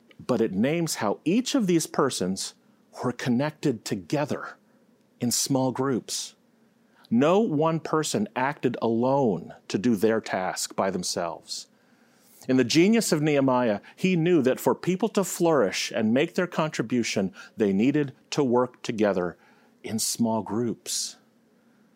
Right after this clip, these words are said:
Resilience comes from developing spiritual friendships with people who can come alongside you, people with whom you can celebrate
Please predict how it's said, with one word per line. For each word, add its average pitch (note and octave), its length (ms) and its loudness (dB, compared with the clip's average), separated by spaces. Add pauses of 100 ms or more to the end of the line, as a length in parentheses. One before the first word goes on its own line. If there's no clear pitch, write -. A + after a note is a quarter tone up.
(280)
Resilience E3 720 2
comes C#3+ 480 -2
from A2+ 200 -2
developing A2+ 640 0
spiritual F3 680 -2
friendships A2+ 640 -4
with G2+ 180 -4
people F2+ 460 -4 (260)
who A2+ 100 -4
can F#2 200 -6
come C#3 240 -2
alongside A2+ 720 -4
you, - 160 -14 (640)
people D#3+ 260 4
with D3 180 2
whom C#3 240 0
you B2+ 120 2
can F#2 180 -8
celebrate D#3+ 880 -2